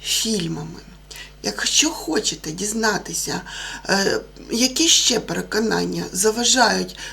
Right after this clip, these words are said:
змінам у нашому житті, заходьте на мій YouTube канал. Дивіться подкаст, який називається, е, «Переконання, які, е, заважають змінам у нашому житті».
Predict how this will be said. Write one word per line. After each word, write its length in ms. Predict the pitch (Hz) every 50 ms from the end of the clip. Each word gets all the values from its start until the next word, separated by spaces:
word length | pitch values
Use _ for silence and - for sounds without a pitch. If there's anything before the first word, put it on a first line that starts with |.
| - -
змінам 520 | 190 185 226 269 262 233 202 185 190 190
у 60 | 185
нашому 460 | 190 202 196 190 - 170 170 180 185
житті, 500 | 180 - 247 - - - - 170 165 175 208 240 - -
заходьте 460 | 196 220 208 - 262 285 - - 214
на 140 | 208 202 196
мій 180 | 208 226 277 269
YouTube 380 | 220 208 208 208 - 165 - - -
канал. 500 | - 339 302 226 202 185 175 170 185 214 247 - - - - - - - - - - - - - -
Дивіться 720 | 185 214 240 240 254 277 277 - - - 247 226 208 208 - - - - -
подкаст, 540 | - 247 247 - - - 294 359 370 - -
який 220 | 254 - - 220
називається, 840 | 214 214 208 208 208 214 202 202 196 190 185 185 185 - - 180 185 185 - - - - - - - -
е, 400 | - 185 185 180 180 180 180 175 175
«Переконання, 800 | 220 220 220 220 - 196 196 196 190 202 226 262 285 311 330 330 - - - -
які, 560 | 170 190 214 208 208 - - 214 214 208 208 - - - - -
е, 340 | - 180 190 185 185 185 180 175 -
заважають 680 | - - 208 202 208 208 202 202 202 190 185 185 175 175
змінам 460 | 180 196 214 262 285 294 302 294 294 - -
у 40 | 196
нашому 440 | 185 190 233 - - 220 208 190
житті». 440 | 175 175 170 - - - - - -